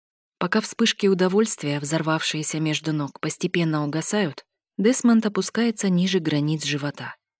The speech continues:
Он широко раздвигает мои бедра плечами, и его прерывистый вздох касается моей чувствительной кожи.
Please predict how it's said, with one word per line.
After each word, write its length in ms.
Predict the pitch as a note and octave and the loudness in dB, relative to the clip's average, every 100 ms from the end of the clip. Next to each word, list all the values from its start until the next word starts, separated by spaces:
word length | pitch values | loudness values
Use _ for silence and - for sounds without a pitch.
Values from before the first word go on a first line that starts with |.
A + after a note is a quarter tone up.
| _ _ _ | _ _ _
Он 180 | G3 F#3+ | 0 2
широко 420 | - F#3+ F#3+ A3 | 2 2 2 2
раздвигает 560 | G3+ D3+ E3+ F3+ F3 E3+ | 0 0 0 2 0 2
мои 220 | D#3 D#3 | 0 0
бедра 340 | D3 D#3 D3 | 0 -2 -2
плечами, 540 | D3 D3 - G3 F#3+ F3 | -2 -4 -2 0 0 0
и 100 | F3+ | 0
его 280 | F#3+ G3 G#3 | 2 2 2
прерывистый 680 | G3+ G3+ G#3+ F#3+ - - | 4 6 4 2 -2 -2
вздох 420 | F#3 E3+ F3 A3+ - | -2 0 0 0 -2
касается 520 | D3+ - G#3 G#3 F3 | -4 0 -2 -2 -2
моей 320 | D#3 C#3+ D#3 | -2 -2 -4
чувствительной 600 | - - D#3+ F3 E3 D#3+ | -6 -8 -6 -4 -2 -2
кожи. 420 | D3+ C#3+ C3 B2 | -2 -4 -4 -8